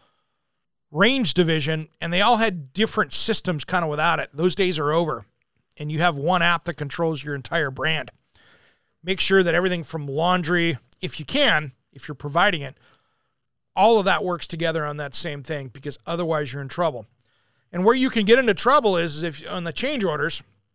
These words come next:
as you've designed this whole smart home system, you've got it all going in there. You've got the, um,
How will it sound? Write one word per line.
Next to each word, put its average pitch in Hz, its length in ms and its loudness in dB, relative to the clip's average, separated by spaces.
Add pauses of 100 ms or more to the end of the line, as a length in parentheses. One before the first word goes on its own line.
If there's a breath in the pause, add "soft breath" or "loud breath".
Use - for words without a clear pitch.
(420)
as 139 200 0
you've 214 120 4
designed 208 420 6
this 190 140 -2
whole 208 220 4
smart 202 320 2
home 185 200 0
system, 196 420 -2
you've 151 120 -6
got 185 160 2
it 185 60 0
all 185 160 4
going 185 260 0
in 185 120 0
there. 196 200 4 (1400 loud breath)
You've 151 200 -6
got 196 260 4
the, 175 360 0
um, 156 400 2